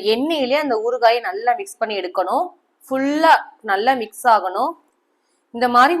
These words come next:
நல்லா மிக்ஸ் பண்ணதுக்கு அப்புறம் தான் நமக்கு மசாலா எல்லாமே அந்த ஊறுகாயில போய் நல்லா மிக்ஸ் ஆகி சாப்பிடும் போது நல்ல ஒரு குழஞ்ச மாதிரி இருக்கும். கொஞ்சம்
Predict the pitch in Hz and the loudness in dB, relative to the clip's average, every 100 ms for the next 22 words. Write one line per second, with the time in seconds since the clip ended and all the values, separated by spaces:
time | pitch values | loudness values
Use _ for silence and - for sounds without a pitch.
0 | 247 226 262 240 - 262 247 214 202 190 | 0 0 0 -2 -4 -2 0 0 0 2
1 | 208 202 294 285 214 196 185 - 254 254 | 0 -2 -4 -4 -8 -2 -2 2 2 2
2 | 208 190 196 196 233 240 190 202 226 226 | 0 -2 -2 -4 -6 -6 -6 -6 -2 0
3 | 190 - 208 214 180 208 196 180 - 220 | 0 -4 -6 -4 -6 -8 -10 -14 -4 0
4 | 190 226 247 202 196 240 226 196 202 185 | 0 -2 -4 -2 -2 -2 -4 -4 -6 -8
5 | 180 220 196 180 175 202 214 190 185 196 | -4 -4 -4 -8 -6 -6 -8 -6 -6 -6
6 | 220 294 226 220 226 | -6 -6 -6 -8 -6